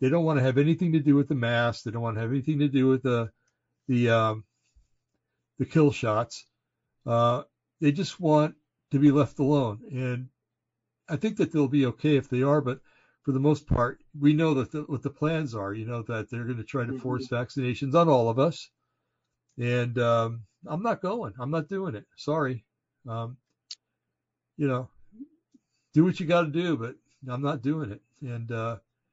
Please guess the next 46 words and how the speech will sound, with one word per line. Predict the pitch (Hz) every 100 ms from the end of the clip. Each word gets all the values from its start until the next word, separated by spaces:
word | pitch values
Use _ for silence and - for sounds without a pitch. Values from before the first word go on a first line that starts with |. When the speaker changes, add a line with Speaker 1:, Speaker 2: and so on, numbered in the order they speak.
| _ _ _ _ _ _ _ -
Speaker 1:
uh, | 127 131 - -
it's | 147 -
funny | 190 196
'cause, | - 151 135 - - -
oh, | 190 180
yeah, | 196
that's | 170 -
what | 165
I |
wanted | 147 143 123
to | 117
say. | - 131 104 _ _ _ _ _ _ _
Just | 139 -
came | 139 117
back | 131 147
to | 127
me. | 117 110 _ _ _ _ _ _ -
Uh, | 120 127
you | 160 180
know | 208 180
that | 139 135 127
the, | 143
the | 127 123
vaccine | 151 127 160 151
companies, | 147 139 110 120 120 - - 117
uh, | 120
the | 120
companies | 135 131 127 120
that |
make | 117 127
vaccines | 131 117 - 127 113
are | 131
not | 143 143 -
liable | 139 143 135 117 113 -
for | 120
any | 113
damages | 110 131 139 117 107 101
that | 104
the | 110
vaccine | 120 117 - 147 120
does, | 98 95
right? | 110 123 - _ _ _ -
Speaker 2:
Right, | 117 110 - -
right. | 139
Speaker 1:
However, | 127 131 - 269 285 285 120 101
however, | - 123 135 - 190 226 139 104 110